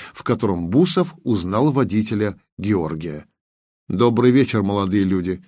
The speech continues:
Садитесь в машину". Валерий и Максим переглянулись. "Я бы ещё потусовался тут", — нерешительно сказал бармен.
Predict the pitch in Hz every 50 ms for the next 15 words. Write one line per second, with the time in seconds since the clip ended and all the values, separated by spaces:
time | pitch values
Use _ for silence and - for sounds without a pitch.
0 | _ _ _ - - 156 160 175 196 - - 95 - - 110 101 95 92 - -
1 | 107 90 87 92 92 - _ _ _ _ _ _ _ _ _ _ _ _ _ _
2 | 98 95 107 107 113 113 101 101 95 90 90 85 - - - 131 147 143 160 147
3 | 131 101 101 104 95 92 92 90 87 82 - - - - - - - 120 120 120
4 | 113 117 117 107 110 - 123 117 113 110 104 104 117 104 - 110 - - 120 117
5 | 156 202 190 - - 113 - 113 110 98 92 - 107 98 101 98 - - 120 95
6 | 98 95 98 92 - - 110 98 85 107 104 98 92 90 95 110 101 90 92 98
7 | 95 92 92